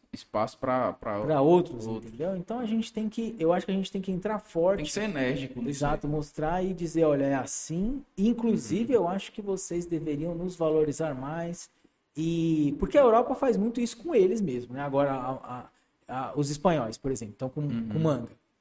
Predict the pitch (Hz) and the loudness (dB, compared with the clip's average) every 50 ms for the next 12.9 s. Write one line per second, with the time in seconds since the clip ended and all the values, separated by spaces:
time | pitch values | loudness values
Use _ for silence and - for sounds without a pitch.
0 | _ _ _ 127 117 - 160 156 160 156 147 151 143 156 165 160 180 196 - - | _ _ _ -12 -2 0 2 4 4 4 2 2 2 2 2 0 -4 -8 -8 -12
1 | _ _ _ _ _ _ _ _ _ _ _ _ _ _ 123 131 135 139 139 - | _ _ _ _ _ _ _ _ _ _ _ _ _ _ -6 -6 -6 -8 -8 -6
2 | 135 147 165 156 202 214 220 202 - _ 165 160 147 131 131 131 139 165 190 214 | -6 -6 -4 -4 -6 -6 -6 -8 -6 _ -2 -2 -2 -2 -4 -6 -4 -6 -6 -8
3 | - - - _ 370 392 330 202 156 139 127 117 139 143 165 143 - - 226 220 | -10 -14 -14 _ -8 -4 -2 -2 0 -2 -2 -4 -2 -2 0 2 2 2 2 2
4 | 233 240 233 214 196 214 202 190 180 175 180 190 202 196 233 233 233 208 190 196 | 2 2 2 2 4 2 2 4 4 2 2 2 2 0 0 0 0 0 0 0
5 | 220 220 - _ 294 285 285 - - - 185 175 180 156 139 127 - - - - | 0 -2 -2 _ -4 -2 -2 -4 -2 0 2 2 2 0 -4 -8 -10 -12 -6 -2
6 | 156 165 160 143 151 - 147 147 170 185 - - _ _ _ _ _ _ _ - | 0 0 0 0 -2 -2 -2 -2 -2 -4 -8 -12 _ _ _ _ _ _ _ -2
7 | - 147 151 156 151 156 - 151 131 147 147 156 151 147 139 139 - 143 143 156 | 0 0 2 0 -2 -2 -4 0 2 2 2 2 0 -2 -4 -4 -4 -4 -2 -2
8 | 165 147 131 123 139 160 180 175 - _ _ _ _ _ _ _ _ _ 127 131 | -4 -6 -6 -6 -6 -6 -6 -6 -10 _ _ _ _ _ _ _ _ _ -6 -4
9 | 131 127 127 - - 139 135 135 139 - _ _ _ _ _ _ _ _ - 151 | -4 -4 -6 -8 -6 -4 -4 -4 -6 -12 _ _ _ _ _ _ _ _ -2 0
10 | 147 147 147 143 147 156 151 147 147 156 165 156 170 160 165 160 165 143 139 127 | 0 0 0 0 -2 0 2 2 4 2 4 4 6 6 6 4 4 0 0 0
11 | 139 - 160 151 - - 131 127 147 131 117 - - 123 120 131 143 143 - 104 | 2 4 6 6 6 6 4 4 2 0 0 0 0 0 0 2 0 0 0 0
12 | - 156 151 143 - - 156 160 160 175 226 262 233 - 147 131 - | 0 2 2 0 0 0 0 2 4 6 6 6 6 6 4 2 2